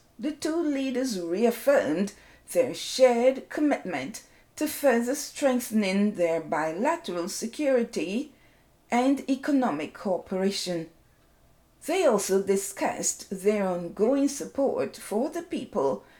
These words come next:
and government of Ukraine in response to Russian aggression. The White House further added that President Biden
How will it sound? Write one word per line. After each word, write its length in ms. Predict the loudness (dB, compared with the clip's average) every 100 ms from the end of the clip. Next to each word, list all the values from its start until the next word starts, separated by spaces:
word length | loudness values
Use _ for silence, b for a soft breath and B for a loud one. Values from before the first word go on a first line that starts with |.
| B 0
and 340 | 0 0 -2 0
government 640 | 0 0 -2 -2 -2 0
of 220 | 0 0
Ukraine 760 | 0 -2 -2 0 0 2 -2 -2 B B _
in 220 | 2 4
response 680 | 2 -4 -6 -2 -2 -2 -8
to 180 | -6 -6
Russian 760 | -2 -2 -2 0 2 4 2 0
aggression. 720 | -6 0 0 0 -2 -2 -2 -8 _ b b b b b _ _
The 100 | 0
White 300 | 4 4 2
House 240 | 0 -2 -4
further 560 | 4 4 4 2 -4 -4
added 560 | -4 -2 0 -2 -4 -4
that 240 | -6 -6 -2
President 600 | -2 -2 -2 -2 -4 -4
Biden 580 | -2 -2 -2 -2 -4